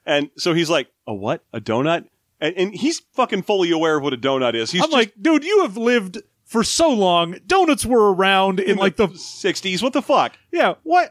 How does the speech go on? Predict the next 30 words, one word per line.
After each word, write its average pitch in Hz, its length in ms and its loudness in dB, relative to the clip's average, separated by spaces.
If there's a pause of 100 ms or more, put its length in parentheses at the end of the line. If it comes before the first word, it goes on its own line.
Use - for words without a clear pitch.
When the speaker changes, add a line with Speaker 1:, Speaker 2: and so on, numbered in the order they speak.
Speaker 2:
why 320 300 0
are 302 120 -2
you 226 180 0
doing 160 340 0
this?" 131 440 -4
Speaker 1:
And, 165 220 0
you 202 160 -2
know, 120 340 0
it, 190 220 0
it, 185 140 -4
he's 175 240 -6
like, 139 160 -6
"Oh." 117 400 -8
And 135 200 -6
she's 143 140 -6
like, 139 100 -2
"No, 151 200 0
a - 20 0
donut. 135 440 -2 (260)
We 165 100 0
have 180 80 0
all 180 140 2
these 160 160 -4
flavors." 143 420 -2
And 131 80 -4
then 143 80 -2
she 139 140 -10
does 139 220 -4
the 131 80 -12
comical 131 640 -4